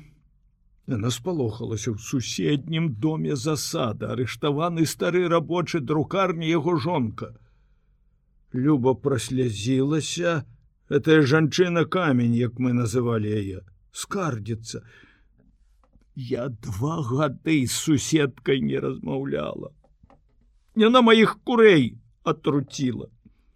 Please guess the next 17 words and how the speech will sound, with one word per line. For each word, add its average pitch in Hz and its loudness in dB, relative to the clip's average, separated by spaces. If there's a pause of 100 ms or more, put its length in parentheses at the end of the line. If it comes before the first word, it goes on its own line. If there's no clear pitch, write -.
(160)
Жылі 180 4
як 196 8
ворагі. 127 2 (1080)
І 139 2
не 127 2
ведалі, 117 -2
што - -6
адну 127 0
справу 127 -6
робім. 117 -4 (200)
Божа 120 -4
мой, 127 -2
можа, 147 -2
на 170 4
смерць 190 0
людзей 156 4
павезлі. 151 2